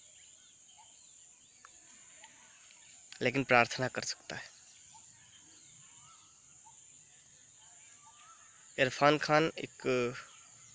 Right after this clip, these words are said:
वास्तविक और अव्वल दर्जे का कलाकार था। वो एनएसडी से लेकर के Hollywood तक के acting में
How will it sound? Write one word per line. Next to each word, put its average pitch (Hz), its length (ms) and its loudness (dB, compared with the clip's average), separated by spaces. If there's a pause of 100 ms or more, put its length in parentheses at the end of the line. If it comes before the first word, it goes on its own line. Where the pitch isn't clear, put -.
(1040)
वास्तविक 127 640 4
और 135 240 6 (100)
अव्वल 131 280 6
दर्जे 120 300 6
का 117 120 2
कलाकार 107 460 2
था। - 240 -12 (3750)
वो 220 440 6 (1600)
एनएसडी 135 520 6
से 175 140 6
लेकर 135 320 6
के 156 140 0
Hollywood 131 600 4
तक - 200 -2
के 117 160 -4 (1500)
acting 175 440 8
में 175 380 10